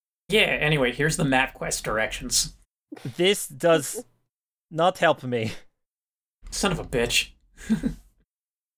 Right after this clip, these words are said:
Speaker 2: Besides, I thought you said it would be the pilings?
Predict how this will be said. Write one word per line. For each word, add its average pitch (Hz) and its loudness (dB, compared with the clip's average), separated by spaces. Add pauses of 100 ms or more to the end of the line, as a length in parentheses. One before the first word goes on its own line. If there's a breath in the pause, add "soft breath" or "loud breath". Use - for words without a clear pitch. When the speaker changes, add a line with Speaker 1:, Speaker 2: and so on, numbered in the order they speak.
(180)
Speaker 2:
Besides, 190 2
I 190 4
thought 214 2
you 196 -2
said 185 0
it 175 -4
would 156 0
be 175 2
the 143 0
pilings? 226 0